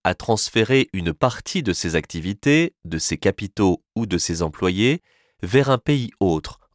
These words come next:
en raison d'opportunités de marché, par exemple des intérêts économiques, sociaux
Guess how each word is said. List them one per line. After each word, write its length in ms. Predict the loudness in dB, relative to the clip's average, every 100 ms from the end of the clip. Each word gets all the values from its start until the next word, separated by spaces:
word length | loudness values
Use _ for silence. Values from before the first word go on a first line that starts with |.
| 0
en 120 | 2
raison 340 | 2 2 0
d'opportunités 600 | 0 0 -2 -4 -6 -4 -4
de 80 |
marché, 460 | -2 -2 -2 -4 -6 _ _ _ -10
par 120 | -10
exemple 460 | -6 0 0 0 -4
des 180 | -2 0
intérêts 300 | 0 0 -2
économiques, 600 | -2 -4 -4 -4 -4 -8
sociaux 560 | -4 -4 -2 0 0